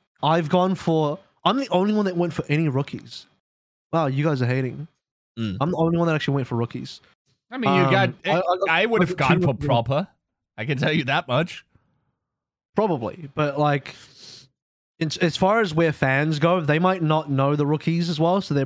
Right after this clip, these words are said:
Speaker 1: they
Speaker 2: Yeah.
Speaker 1: might be down and
Speaker 3: Right.
Speaker 1: like, "Who's, who's proper? Who's Chorong?" They probably know who proper is, but a lot of people might say, "But who's Chorong?" Like, I mean, I think it says a lot that if,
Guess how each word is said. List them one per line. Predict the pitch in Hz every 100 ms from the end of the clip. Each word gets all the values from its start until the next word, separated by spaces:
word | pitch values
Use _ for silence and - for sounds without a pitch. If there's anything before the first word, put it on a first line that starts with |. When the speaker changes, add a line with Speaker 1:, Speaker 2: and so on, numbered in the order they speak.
| 131
Speaker 1:
they | 139
Speaker 2:
Yeah. | 139
Speaker 1:
might | 135
be | 135
down | 127 120
and | 117
Speaker 3:
Right. | 101
Speaker 1:
like, | 110 - - _ _
"Who's, | 240 247 - -
who's | 208 285
proper? | - - 220 - 113 120
Who's | 156 233 -
Chorong?" | - 190 247 - - 147 - _ _ _
They | 139
probably | 214 262 202
know | 175
who | 156
proper | - 147 127
is, | 113 127
but | - 123 120 -
a | 127
lot | 147
of | 156
people | 156 147
might | 139 131
say, | 131
"But | 127
who's | 190 233 -
Chorong?" | 190 220 143 107 107
Like, | 90 _ _ - _ _ _ _ -
I | 151
mean, | 160 160 156 - _ _ _ _ _ _ _ _ _ _ _
I |
think | 156 262
it | 208
says | - 190 170
a |
lot | 139 123 139 - -
that | 139 -
if, | 151 143